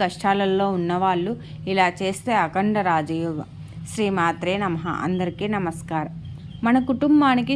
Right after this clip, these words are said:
శని దోషం పడితే ఎన్నో సమస్యలు వస్తాయి. కోరిన కోరికలు తీరవు. వ్యాపార నష్టాలు, ఆర్థిక కష్టాలు వంటివి ఎదుర్కొంటారు. శని దోషాన్ని నివారించడానికి ఉత్తమమైన రోజు శని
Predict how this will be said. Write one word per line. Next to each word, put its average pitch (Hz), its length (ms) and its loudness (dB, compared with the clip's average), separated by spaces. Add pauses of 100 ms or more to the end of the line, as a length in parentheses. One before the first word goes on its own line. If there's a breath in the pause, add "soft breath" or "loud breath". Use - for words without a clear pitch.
శని 220 300 0
దోషం 226 300 2 (100)
పడితే 175 280 -2 (460 loud breath)
ఎన్నో 233 220 6 (120)
సమస్యలు 226 540 2
వస్తాయి. 156 420 -4 (380 loud breath)
కోరిన 269 380 4 (100)
కోరికలు 226 520 2
తీరవు. 180 340 0 (420)
వ్యాపార 220 360 6 (160)
నష్టాలు, 208 500 2 (440 loud breath)
ఆర్థిక 233 320 0 (120)
కష్టాలు 185 520 0
వంటివి 180 480 0
ఎదుర్కొంటారు. 170 720 0 (440 loud breath)
శని 254 200 0 (100)
దోషాన్ని 226 540 -2 (320)
నివారించడానికి 262 1080 4
ఉత్తమమైన 220 600 2 (120)
రోజు 165 280 -2 (400 loud breath)
శని 247 240 4